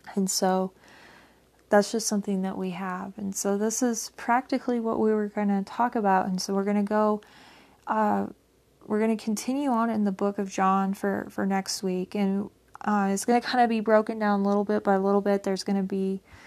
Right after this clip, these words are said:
a huge chapter with John chapter six, but that's what we're gonna do, is we're gonna continue on in verse twenty-two of chap-, chapter three of John,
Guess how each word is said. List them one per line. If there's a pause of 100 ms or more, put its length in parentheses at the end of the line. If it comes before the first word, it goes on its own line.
(460)
a
huge
chapter
with
John
chapter
six, (340)
but
that's
what
we're
gonna
do,
is
we're
gonna
continue
on
in
verse
twenty-two
of
chap-, (400)
chapter
three
of
John,